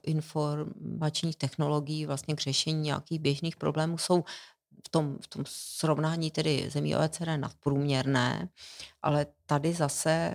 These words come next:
musíme vzít v úvahu, že, eh, ten kontext je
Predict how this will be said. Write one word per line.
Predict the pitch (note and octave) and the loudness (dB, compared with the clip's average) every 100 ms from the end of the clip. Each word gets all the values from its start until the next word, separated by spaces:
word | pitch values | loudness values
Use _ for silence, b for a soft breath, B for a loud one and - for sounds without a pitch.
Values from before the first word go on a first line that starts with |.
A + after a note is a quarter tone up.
| - | -6
musíme | - - D#3+ D#3 - E3 | -8 -4 -2 -2 -2 -2
vzít | E3 F3 - | -2 -6 -6
v | E3+ | -2
úvahu, | E3 E3 F3+ F3+ b b b b - | 0 2 2 0 b b b b 0
že, | D3+ E3 | 4 4
eh, | E3 E3+ G3 F#3+ E3+ E3+ F3 E3+ _ - | 4 -2 -6 -10 -10 -10 -10 -12 _ 2
ten | E3 | 4
kontext | D#3+ D3 D3 F3 - - | 4 2 6 4 4 4
je | C#3+ | 6